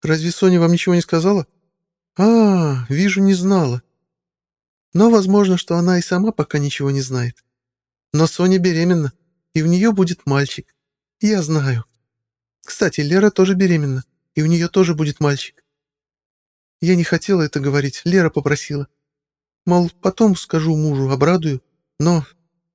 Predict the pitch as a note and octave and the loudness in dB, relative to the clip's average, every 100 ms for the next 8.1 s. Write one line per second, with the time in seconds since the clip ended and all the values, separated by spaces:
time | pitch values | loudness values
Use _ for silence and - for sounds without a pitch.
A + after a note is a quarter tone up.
0 | _ - D#3 G#3+ - F#3+ - F#3 E3+ - | _ -4 0 0 0 -4 -2 -2 0 0
1 | F3+ F3 - - - _ _ _ _ _ | -2 -2 -4 -14 -20 _ _ _ _ _
2 | _ _ _ _ _ _ _ _ - E3+ | _ _ _ _ _ _ _ _ -4 -4
3 | F3+ D#3+ D3 - - C#3 - _ _ _ | 0 -2 -2 -6 -6 -8 -14 _ _ _
4 | _ _ _ - D#2+ D#2 D#2+ D2 D#2+ D2+ | _ _ _ -12 -8 -8 -8 -6 -6 -4
5 | E2 E2 D#2 D2 _ _ _ _ _ _ | -4 -4 -4 -8 _ _ _ _ _ _
6 | - D3+ E3 E3 E3 G3+ E3+ D#3 - E3 | -10 -6 -4 -4 0 0 0 -4 -4 -2
7 | F3 F3+ E3+ - F3 E3 D#3+ F3 E3+ D3+ | 0 0 -2 -2 -2 0 -2 -2 -6 -6
8 | - | -12